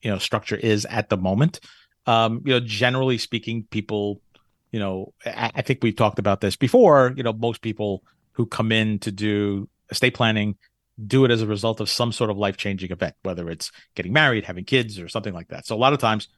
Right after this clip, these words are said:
they've already, you know, had the kid or with the first kid or the second kid, or maybe both, you know, or, or, or maybe more, right? So,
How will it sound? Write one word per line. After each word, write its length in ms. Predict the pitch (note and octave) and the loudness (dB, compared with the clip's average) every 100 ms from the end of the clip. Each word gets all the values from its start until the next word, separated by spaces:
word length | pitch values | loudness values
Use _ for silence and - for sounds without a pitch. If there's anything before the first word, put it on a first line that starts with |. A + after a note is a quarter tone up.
| _ _ _ _ - | _ _ _ _ -6
they've 160 | A2+ | 2
already, 380 | B2 A#2 G#2+ G2 _ _ _ - | 2 4 0 -2 _ _ _ -2
you 60 | |
know, 80 | A2 | -2
had 260 | - C#3 B2+ | 2 2 2
the 60 | |
kid 280 | A#2 G#2+ E2 _ _ | -4 -6 -6 _ _
or 180 | A2 G2+ | -4 -4
with 160 | G#2 | -4
the 80 | A#2+ | -6
first 300 | A2+ C3 - | 0 0 0
kid 140 | - F2 | -8 -8
or 80 | F2+ | -6
the 80 | |
second 300 | - A2 A2 | 0 0 0
kid, 180 | G2 F#2 | -6 -6
or 80 | F#2+ | -2
maybe 220 | G#2+ G#2 | -2 -2
both, 300 | G2 G2+ - - - - - _ | 0 -2 -2 -16 -20 -20 -20 _
you 100 | A#2 | -6
know, 140 | G#2 G2+ | -4 -2
or, 340 | G#2+ A2 G#2 G2+ | -4 -2 -2 -2
or, 180 | A2 G#2+ | -6 -4
or 80 | G#2+ | -2
maybe 240 | G#2+ G2+ | 0 0
more, 260 | G#2 G#2+ F2 | 0 0 0
right? 280 | G2 G#2 - | 0 0 0
So, 280 | A#2+ G#2+ | -2 -2